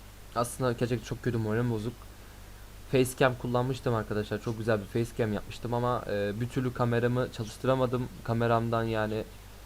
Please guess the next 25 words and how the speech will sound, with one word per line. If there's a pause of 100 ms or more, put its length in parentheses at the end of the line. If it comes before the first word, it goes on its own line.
(260)
telefonumdan
bir
türlü
bilgisayarıma
aktaramadığım
için (520)
Far
Cry
üç
maalesef (120)
facecam
çektiğim
halde
facecam'i
koyamadım
arkadaşlar. (320)
Çok
özür
diliyorum
bundan
dolayı. (580)
Ee,
ve
daha
fa-,